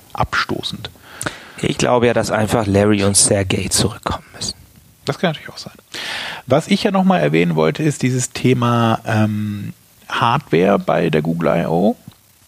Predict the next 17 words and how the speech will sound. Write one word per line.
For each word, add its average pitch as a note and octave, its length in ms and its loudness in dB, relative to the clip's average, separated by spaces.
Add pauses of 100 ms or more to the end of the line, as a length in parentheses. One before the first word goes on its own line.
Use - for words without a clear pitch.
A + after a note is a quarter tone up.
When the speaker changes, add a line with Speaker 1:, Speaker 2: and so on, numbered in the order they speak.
(720)
Speaker 2:
Ja, A#2 200 2
Speaker 1:
Und C3+ 60 -4
zwar D3 180 0
Speaker 2:
was A#2+ 80 4
gab's B2+ 240 2
Speaker 1:
hat - 80 0
Speaker 2:
da? C3 60 2
Speaker 1:
sich E3+ 160 -2
ja B2 360 4
Google C3+ 480 2
schon B2+ 260 -2
seit A#2+ 300 2 (100)
einigen A2+ 500 -2
Jahren C#3 680 2
mit C3 160 0
dem B2 240 0
Thema B2 580 2